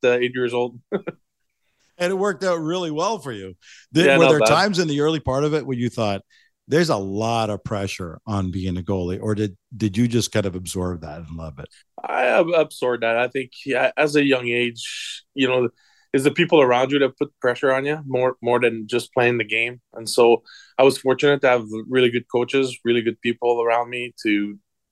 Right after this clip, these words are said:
Speaker 1: just wanted me to have fun. And again, like, we, we were the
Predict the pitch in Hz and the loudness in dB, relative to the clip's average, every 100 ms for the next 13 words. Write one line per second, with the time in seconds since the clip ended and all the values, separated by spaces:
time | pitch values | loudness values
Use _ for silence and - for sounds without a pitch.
0 | 131 131 127 - - 127 127 123 120 113 | -4 -2 -2 -4 0 2 4 4 4 4
1 | 113 107 123 120 127 _ _ - - _ | 2 0 -2 -2 -4 _ _ -20 -20 _
2 | _ - 113 113 117 143 147 135 110 107 | _ -4 0 2 2 0 2 2 0 -6
3 | - 131 131 131 127 135 131 | -4 0 2 2 2 2 2